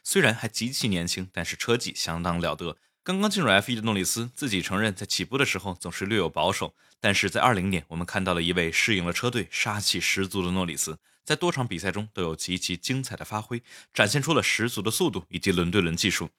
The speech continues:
有的人说，塞恩斯和诺里斯的水平被这两年来迈凯伦逐渐进步的车所放大了，并且诺里斯两年以来的对手只有塞恩斯，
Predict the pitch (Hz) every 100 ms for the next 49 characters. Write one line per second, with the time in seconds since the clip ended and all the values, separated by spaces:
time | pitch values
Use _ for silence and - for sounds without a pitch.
0 | - 107 113 135 151 147 170 165 160 -
1 | 110 113 117 123 131 135 101 80 135 131
2 | 82 78 85 - _ - 131 170 104 85
3 | 87 82 82 92 110 98 85 87 87 90
4 | 92 117 - 113 - 87 151 156 80 90
5 | 85 82 80 76 _ _ - 107 95 80
6 | - 107 98 - 101 95 87 90 95 117
7 | 92 82 85 101 101 92 78 - - 120
8 | 113 92 87 90 - 117